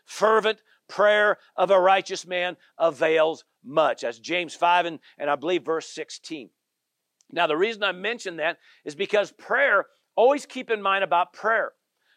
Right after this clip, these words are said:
Prayer is two main things. It is, it is both a, uh, a vertical thing and a horizontal thing. All right? It is communion with God,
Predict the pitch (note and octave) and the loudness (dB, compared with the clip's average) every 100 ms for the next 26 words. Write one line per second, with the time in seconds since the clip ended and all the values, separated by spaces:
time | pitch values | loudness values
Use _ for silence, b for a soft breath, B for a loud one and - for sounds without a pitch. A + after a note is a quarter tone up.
0 | _ - A#3 B3+ A3 F3 - - C#4+ B3+ | _ -2 2 4 2 -2 -10 -8 -6 -2
1 | A#3 A#3 - G3 C#3+ A2 - _ _ _ | -2 -4 -4 -4 -4 -14 -20 _ _ _
2 | _ F#3+ F#3+ G3+ D3 - F3+ F3+ E3+ A#2 | _ 2 4 2 -2 -6 -2 -2 -2 0
3 | G3 G3+ - D#3 C#3+ B2+ b b D3 C#3+ | 2 2 0 -8 -8 -10 b b -4 -2
4 | C3 C#3+ B2 G#3 B3+ B3 A#3 A3 G#3+ G#3+ | 0 0 4 4 4 2 2 2 0 -2
5 | G#3+ F3+ E3+ D#3+ F3+ D#3+ G3 F#3 F3 - | -2 -2 0 2 2 2 0 0 -4 -6
6 | C#3+ G#2+ b b b D3+ F3 F#3+ F#3 G3+ | -10 -10 b b b 4 4 2 0 2
7 | G#3 F#3+ - F3 D#3+ F#3+ B3 B3+ G#3+ F3 | 2 0 -6 -8 -6 -6 -4 -2 -2 2
8 | B3+ C4 G#3+ G3+ G3+ G#3 | 2 2 0 2 2 0